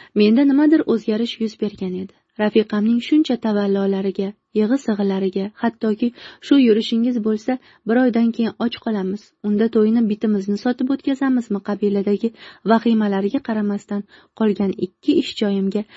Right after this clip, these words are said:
adashgan xodimning qaytishi qiyofasida bosh egib bormadim. O'zimni kasalga soldim va ko'rpa to'shak qilib yotib oldim. Men, men uydagilardan yashirinib ishlardim. Ko'nglim nimanidir sezardi.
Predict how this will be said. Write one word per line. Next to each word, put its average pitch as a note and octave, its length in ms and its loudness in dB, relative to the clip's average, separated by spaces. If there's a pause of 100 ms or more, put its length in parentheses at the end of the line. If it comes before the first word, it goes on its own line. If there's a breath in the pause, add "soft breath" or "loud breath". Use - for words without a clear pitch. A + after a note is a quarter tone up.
(160 loud breath)
adashgan G#3 480 2
xodimning G#3+ 500 -2
qaytishi G#3 460 -4
qiyofasida G#3+ 600 -4
bosh G#3 280 0
egib G3+ 260 0
bormadim. F#3+ 460 -4 (540 loud breath)
O'zimni A#3+ 380 2
kasalga A#3+ 480 -2
soldim F#3 380 -6 (380 loud breath)
va G#3 120 -4
ko'rpa G3+ 360 -2
to'shak G3 340 -2
qilib G3+ 300 -4
yotib F#3+ 320 -4
oldim. F#3+ 300 -4 (580)
Men, G#3 180 0 (640 loud breath)
men B3+ 240 4 (340 soft breath)
uydagilardan A#3+ 680 2
yashirinib A3+ 520 -2
ishlardim. G3 480 -8 (260)
Ko'nglim A3 360 0
nimanidir A#3+ 480 0
sezardi. F#3+ 580 -10